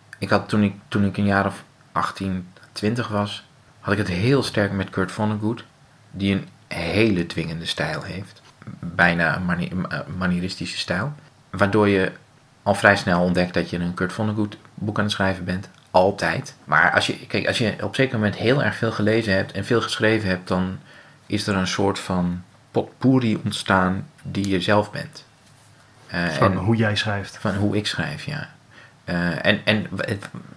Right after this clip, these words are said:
Speaker 1: voor mij heeft, heeft, eh, schrijven ook heel erg met muziek te maken.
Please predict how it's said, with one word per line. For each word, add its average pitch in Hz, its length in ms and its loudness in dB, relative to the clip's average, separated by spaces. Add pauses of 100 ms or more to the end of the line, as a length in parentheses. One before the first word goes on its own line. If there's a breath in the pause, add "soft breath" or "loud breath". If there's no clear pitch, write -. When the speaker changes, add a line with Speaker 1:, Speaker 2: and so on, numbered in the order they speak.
(140)
Speaker 1:
voor - 160 -2
mij 117 340 6
heeft, 110 220 -2 (100)
heeft, 98 420 -2
eh, 104 100 -2 (100)
schrijven 104 340 2
ook 101 60 -6
heel 104 140 4
erg 95 100 2
met 101 180 0
muziek 101 280 -2
te 110 100 -4
maken. 104 480 0